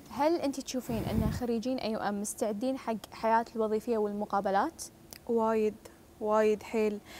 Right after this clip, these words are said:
Speaker 2: لأن طول الفترة الدراسية هم يهيئونك حق هذا الشيء، بكل كورس لازم تلقين يا برزنتيشن، يا اساينمنت،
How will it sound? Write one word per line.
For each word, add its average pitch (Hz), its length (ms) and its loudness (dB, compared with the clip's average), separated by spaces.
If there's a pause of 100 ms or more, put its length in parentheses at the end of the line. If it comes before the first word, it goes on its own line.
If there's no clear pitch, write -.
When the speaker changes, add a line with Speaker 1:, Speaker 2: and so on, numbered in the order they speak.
(160)
Speaker 2:
لأن 208 260 2
طول 254 360 8
الفترة 240 400 4
الدراسية 208 760 4
هم 254 200 8
يهيئونك 214 540 2
حق - 240 2
هذا 196 200 2
الشيء، 196 300 -4 (360)
بكل 247 360 4
كورس 247 400 2
لازم 220 320 8
تلقين 190 420 0
يا 196 240 4
برزنتيشن، 196 640 0 (520)
يا 202 460 6
اساينمنت، 190 580 2